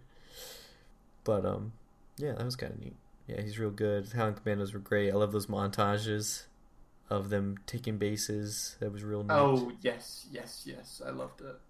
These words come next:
Speaker 1: That was classic. Um, yeah, and then I guess you just had, um, him fighting Red Skull on a big old plane, which is kind of a lackluster ending in terms of the fight between him and Red Skull.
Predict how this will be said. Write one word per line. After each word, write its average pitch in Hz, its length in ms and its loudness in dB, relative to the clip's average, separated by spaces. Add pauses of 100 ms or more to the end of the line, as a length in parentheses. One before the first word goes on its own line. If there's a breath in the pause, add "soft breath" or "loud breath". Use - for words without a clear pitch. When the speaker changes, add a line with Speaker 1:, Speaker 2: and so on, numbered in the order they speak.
(140)
Speaker 1:
That - 80 -8
was 113 100 -12
classic. 104 760 -6 (640 soft breath)
Um, 156 640 -4 (680)
yeah, 339 340 -2
and 120 140 2
then 135 440 4 (680)
I 120 40 -12
guess 156 200 -4
you 131 80 -2
just 127 300 0
had, 123 320 4
um, 113 380 4 (640)
him 123 460 6 (680 soft breath)
fighting 123 340 0
Red 127 180 4
Skull 143 220 0
on 143 100 2
a 139 40 -2
big 143 140 2
old 156 180 6
plane, 175 440 4 (680 soft breath)
which - 640 0 (600)
is 147 180 0
kind 277 440 -2
of 330 120 -6
a 220 60 2
lackluster 165 680 2
ending 117 540 2 (340)
in 127 140 0
terms 131 260 2
of 127 100 2
the 123 80 2
fight 131 260 0
between 131 300 -2
him 131 140 0
and 127 100 0
Red 131 160 2
Skull. 113 440 2